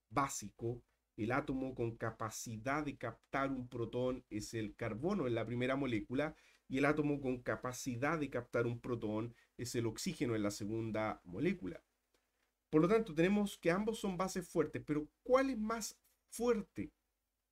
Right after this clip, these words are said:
Si vamos aquí a nuestra tablita de electronegatividad, el átomo más reactivo, o sea, el que peor soporta una carga negativa, es el átomo de carbono.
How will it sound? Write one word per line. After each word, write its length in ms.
Si 220
vamos 440
aquí 440
a 100
nuestra 400
tablita 480
de 120
electronegatividad, 1160
el 160
átomo 420
más 480
reactivo, 960
o 60
sea, 180
el 140
que 160
peor 460
soporta 600
una 300
carga 520
negativa, 640
es 160
el 80
átomo 340
de 120
carbono. 500